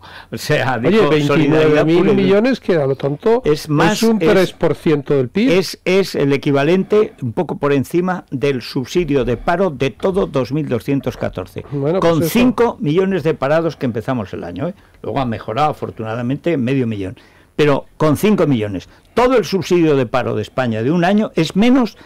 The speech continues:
Speaker 1: que lo que hemos palmado en Grecia.
Speaker 2: Es que la Unión Europea les ha dado ya doscientos sesenta mil millones de euros, ¿eh?
Speaker 1: Sí.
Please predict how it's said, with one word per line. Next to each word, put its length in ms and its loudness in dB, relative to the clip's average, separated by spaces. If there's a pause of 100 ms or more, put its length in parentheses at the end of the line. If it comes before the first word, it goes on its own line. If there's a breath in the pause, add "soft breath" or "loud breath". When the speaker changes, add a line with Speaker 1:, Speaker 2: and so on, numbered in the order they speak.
(120)
Speaker 1:
que 120 0
lo 100 2
que 80 0
hemos 180 -2
palmado 360 0
en 80 -2
Grecia. 460 -12
Speaker 2:
Es 100 -12
que 160 0
la 160 2
Unión 580 2
Europea 520 2
les 260 0
ha 60 2
dado 160 0
ya 160 2
doscientos 680 -2
sesenta 540 -2
mil 280 2
millones 520 0
de 100 -6
euros, 460 0
¿eh? 160 -6
Speaker 1:
Sí. 100 -14